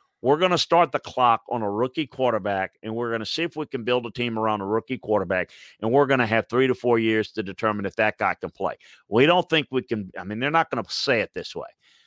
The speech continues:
but we don't think that we can build a good enough team around Sam Darnold this year to be able to evaluate him well enough to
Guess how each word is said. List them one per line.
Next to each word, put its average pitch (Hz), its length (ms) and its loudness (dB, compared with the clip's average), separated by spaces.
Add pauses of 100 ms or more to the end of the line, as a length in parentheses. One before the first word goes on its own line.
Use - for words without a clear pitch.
(140)
but 117 180 0 (760)
we 139 240 2
don't 220 320 4
think 135 300 -2 (500)
that 117 140 -4
we 151 140 -2
can 139 200 -4
build 139 260 2
a 123 40 -2
good 131 240 2
enough 139 280 0
team 143 260 -6
around 117 300 -2
Sam 120 280 -2
Darnold 139 360 0
this 117 240 -2
year 117 160 0
to 113 80 -6
be 110 140 -2
able 117 200 0
to 117 140 2
evaluate 131 600 0
him 117 180 -2 (160)
well 160 300 2
enough 117 360 0 (400)
to 131 840 0